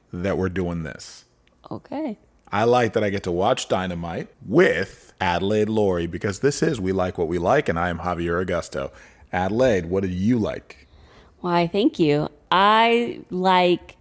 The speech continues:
Speaker 2: that I was playing around with my website, adelaide laurie dot com. And
Speaker 1: Cheap
Speaker 2: <laughs>
Speaker 1: plug.
Speaker 2: Cheap
Speaker 1: Cheap
Speaker 2: plug.
Speaker 1: plug.
Speaker 2: And I included a soundbite of me reading the back of my first book,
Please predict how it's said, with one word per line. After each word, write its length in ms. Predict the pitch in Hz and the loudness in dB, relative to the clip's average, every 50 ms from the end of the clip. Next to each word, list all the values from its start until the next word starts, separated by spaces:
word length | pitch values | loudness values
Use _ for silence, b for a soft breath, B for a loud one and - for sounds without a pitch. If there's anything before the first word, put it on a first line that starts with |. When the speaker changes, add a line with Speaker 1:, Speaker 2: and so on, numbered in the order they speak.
| _ | _
Speaker 2:
that 360 | - 170 165 160 156 156 - - | 2 4 4 4 4 4 4 2
I 60 | 151 | 2
was 180 | 160 156 151 - - | 2 0 -2 -6 -10
playing 320 | - - 175 175 175 180 | -2 0 2 4 4 4
around 240 | 180 175 170 165 165 175 | 4 4 4 4 4 2
with 60 | 185 - | 2 2
my 160 | 170 160 156 | 2 2 2
website, 580 | 135 139 139 147 151 165 - - 190 196 202 - - - - _ _ _ - | 2 2 2 0 0 -2 0 2 2 2 2 0 -4 -12 -20 _ _ _ -2
adelaide 580 | - 151 151 151 151 151 151 151 151 151 - - _ - - | 2 4 4 4 4 4 4 4 4 2 0 -2 _ -6 -2
laurie 640 | 156 151 151 151 151 147 151 151 147 147 - - - | 2 4 4 4 4 4 4 2 2 0 -2 -4 -4
dot 300 | - 151 147 143 - - | 0 2 2 2 0 -4
com. 400 | - - 151 147 147 151 165 175 180 _ _ _ - | -4 -2 0 0 2 2 0 0 -2 _ _ _ -6
And 560 | - 180 170 165 165 165 160 165 156 160 226 | -2 2 2 4 4 2 2 0 0 0 0
Speaker 1:
Cheap 160 | 196 - 95 92 | 2 4 4 6
Speaker 2:
<laughs> 140 | 208 - | 6 6
Speaker 1:
plug. 360 | - 98 95 90 90 87 82 80 - B B B B B | 6 4 4 4 2 2 -2 -10 -14 B B B B B
Speaker 2:
Cheap 180 | - - 107 101 98 | -2 0 2 2 2
Speaker 1:
Cheap 80 | 95 - | 2 2
Speaker 2:
plug. 240 | - 202 165 165 165 | 4 4 4 4 2
Speaker 1:
plug. 240 | 165 165 170 180 180 - B B B B - - | 2 2 2 2 0 -2 B B B B 0 4
Speaker 2:
And 240 | 190 190 196 196 | 4 4 6 6
I 120 | 196 190 190 | 6 6 6
included 960 | 185 175 190 190 170 - - - 202 196 196 202 185 196 202 208 208 202 190 | 6 4 2 0 -2 -4 0 2 4 4 4 4 4 6 6 6 6 6 4
a 680 | - - - - 185 185 185 185 185 180 180 180 185 202 | 2 0 2 4 4 4 4 4 6 6 6 6 6 4
soundbite 680 | - - 220 202 202 202 196 190 165 147 160 165 165 - - - - | 4 2 2 4 4 2 2 2 2 4 4 4 2 0 -4 -8 -2
of 180 | - 170 165 | -2 0 2
me 160 | 170 185 180 175 | 2 2 4 4
reading 400 | 170 170 170 170 170 175 175 175 | 4 4 4 4 4 4 2 2
the 60 | 180 | 2
back 300 | 160 165 156 160 170 - | 0 0 0 0 -2 -4
of 100 | 185 175 | -6 -4
my 300 | 190 180 170 175 170 175 | -2 0 0 0 0 0
first 380 | 180 - - 175 170 180 - - | -2 0 0 0 0 0 -2 -2
book, 340 | - 392 320 254 - - | 0 2 2 2 0 -6